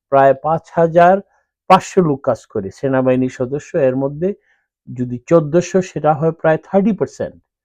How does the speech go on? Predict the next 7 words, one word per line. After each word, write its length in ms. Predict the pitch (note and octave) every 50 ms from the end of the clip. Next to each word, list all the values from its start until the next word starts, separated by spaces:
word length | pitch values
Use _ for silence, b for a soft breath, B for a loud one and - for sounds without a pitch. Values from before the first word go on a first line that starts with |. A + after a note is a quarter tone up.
| _ _ _ _ _ _ _ _ _ _ _ _ -
তো 100 | C#3+ C3+
সবই 420 | - - - F#3+ G#3 G3+ B3 B3+
এই 320 | A#3+ G#3+ F#3+ F#3 F3 D#3 D#3
ইউনূসের 500 | D#3 D#3 D#3 D3 - - E3 D#3 C#3 C3+
কা-, 240 | - - B2+ A#2+ -
বদৌলতে। 720 | B2 B2 B2 A#2+ B2 B2 A#2+ A2+ A2 A2 A2 - A2 G#2
তার 400 | - - B2+ B2+ C3 C3 C3+